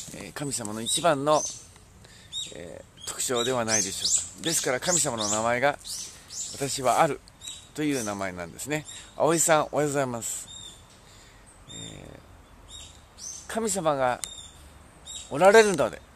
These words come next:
神様がおられるので私たちも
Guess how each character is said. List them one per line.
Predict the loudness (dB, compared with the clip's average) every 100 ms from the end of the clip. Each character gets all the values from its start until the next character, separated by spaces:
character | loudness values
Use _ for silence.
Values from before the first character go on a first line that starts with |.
| -20 -20 -20 -14 -10 -10 -12 -18 -20 -20 -18 -16 -16 -14 -14 -16 -20 -20 -20 -12 -2
神 | 2 4
様 | 6 8
が | 10 10
お | 12
ら | 10
れ | 10
る | 4
の | 4
で | 6
私 | 6 6 2
た | 0
ち | -2 -2
も | 0 0